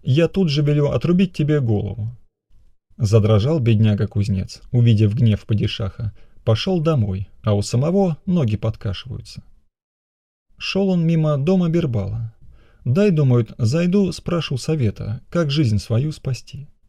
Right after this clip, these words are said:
Рассказал кузнец Бербалу про своё горе и спросил, как избежать беды. «Зря горюешь», говорит ему Бербал. «В следующий раз сделай вот что. Как скуёшь кольчугу, надень её на себя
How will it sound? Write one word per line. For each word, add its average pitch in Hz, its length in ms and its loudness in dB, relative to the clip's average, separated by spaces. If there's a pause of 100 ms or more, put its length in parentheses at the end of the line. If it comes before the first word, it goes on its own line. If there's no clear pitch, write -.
(680)
Рассказал 147 580 0
кузнец 113 480 2
Бербалу 101 500 0
про 101 140 -4
своё 107 340 0
горе 180 380 0 (280)
и 190 120 0
спросил, 165 580 -2
как 117 240 -2
избежать 143 460 0
беды. 110 440 -4 (760)
«Зря 156 380 2
горюешь», 120 580 0
говорит 110 480 2
ему 101 220 2
Бербал. 104 480 -4 (580)
«В - 60 -16
следующий 123 500 2
раз 196 320 0
сделай 170 480 0
вот 113 240 -4
что. - 340 -12 (580)
Как 113 220 2
скуёшь 190 440 -2
кольчугу, 156 600 -2
надень 156 460 2
её 120 220 2
на 120 100 2
себя 196 460 0